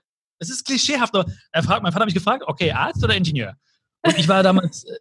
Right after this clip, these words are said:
ich so, „Okay, äh, pf, Ingenieur?“ Also, „Oh, gute Wahl.“ <laughs> Und, und hatte mir wirklich, er hat mir quasi wirklich gesagt, „So, okay, ist nur noch die Frage, welcher Ingenieur du wirst, ne? Maschinenbau, Bioingenieur, Wirtschaftsingenieur.“ Und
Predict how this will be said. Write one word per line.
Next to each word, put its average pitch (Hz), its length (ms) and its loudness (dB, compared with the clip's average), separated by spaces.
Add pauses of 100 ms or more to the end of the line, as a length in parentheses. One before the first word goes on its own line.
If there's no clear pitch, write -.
(180)
ich 147 160 0
so, 147 100 0
„Okay, 156 240 2
äh, 135 220 2
pf, - 340 -14
Ingenieur?“ 147 560 4 (100)
Also, 127 220 -2
„Oh, 123 320 0
gute 139 340 0
Wahl.“ 107 300 0 (160)
<laughs> - 160 -12
Und, 170 160 4 (800)
und 180 120 4
hatte 226 200 4
mir 196 200 8
wirklich, 294 500 2 (220)
er 131 100 -2
hat 254 180 2
mir 233 300 4
quasi 175 420 0
wirklich 220 200 -2
gesagt, 180 240 -4
„So, - 200 -4 (240)
okay, 170 240 0
ist 175 300 -2
nur 220 240 4
noch - 60 -2
die 185 100 0
Frage, 180 340 2
welcher 190 300 2
Ingenieur 117 480 2
du 101 120 -4
wirst, 90 260 -6
ne? 185 180 4 (220)
Maschinenbau, 123 720 2
Bioingenieur, 113 960 2 (180)
Wirtschaftsingenieur.“ 127 920 2
Und 117 60 -6